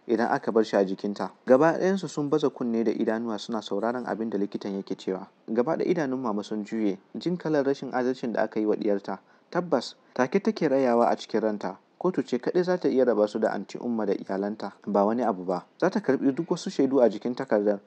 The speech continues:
Washe gari tun da safe sai dai ta ji sammaci daga kotu. Tunanin da take yi kenan. Ita ma Bahijja nata tunanin daban take yi. Idanunta suka cika da hawayen farin ciki jin an wanke ta tas da soso da sabulu.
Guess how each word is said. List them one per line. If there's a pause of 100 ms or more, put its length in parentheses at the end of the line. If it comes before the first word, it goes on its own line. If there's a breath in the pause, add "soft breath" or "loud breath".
(140 soft breath)
Washe
gari
tun
da
safe
sai
dai
ta
ji
sammaci
daga
kotu. (120)
Tunanin
da
take
yi
kenan. (220)
Ita
ma
Bahijja
nata
tunanin
daban
take
yi. (140)
Idanunta
suka
cika
da
hawayen
farin
ciki
jin
an
wanke
ta
tas (120)
da
soso
da
sabulu.